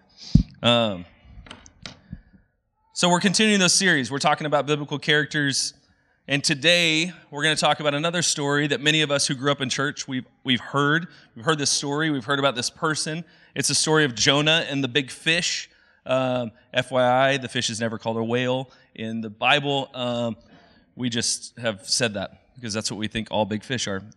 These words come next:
Um, Jonah and the big fish.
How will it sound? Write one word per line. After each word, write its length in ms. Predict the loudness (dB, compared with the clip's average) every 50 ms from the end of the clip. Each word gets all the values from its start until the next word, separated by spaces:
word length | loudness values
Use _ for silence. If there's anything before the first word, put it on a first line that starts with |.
| 0
Um, 460 | 4 6 6 6 4 2 0 -4 -6 -10 -16 -20 _ _ _ _ _ _ _ _ _ _ _ _ _ _ _ _ _ _ _ _ _ _ _ _ _
Jonah 240 | 2 4 4 4 4
and 100 | 2 2
the 40 | 2
big 200 | 0 0 -2 -2
fish. 480 | -2 0 0 0 0 0 -4 -6 -8